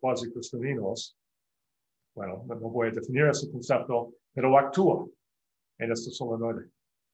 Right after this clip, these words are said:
Y por fin existe un exponencial que define un casi A sigma uno estructura sobre su imagen,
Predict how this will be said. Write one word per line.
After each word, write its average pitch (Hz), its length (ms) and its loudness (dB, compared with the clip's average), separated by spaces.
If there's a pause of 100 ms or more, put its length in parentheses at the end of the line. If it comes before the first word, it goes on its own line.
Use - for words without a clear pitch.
(1200)
Y 151 180 2
por 147 260 2
fin 190 540 2
existe 170 500 -2
un 135 140 2
exponencial 123 720 -4 (1900)
que 117 160 -4
define 135 580 4
un 127 220 -2
casi 147 580 4
A 131 300 2
sigma 120 340 -2
uno 110 360 -4
estructura 131 600 0
sobre 110 440 -4
su 110 240 -8
imagen, 120 500 2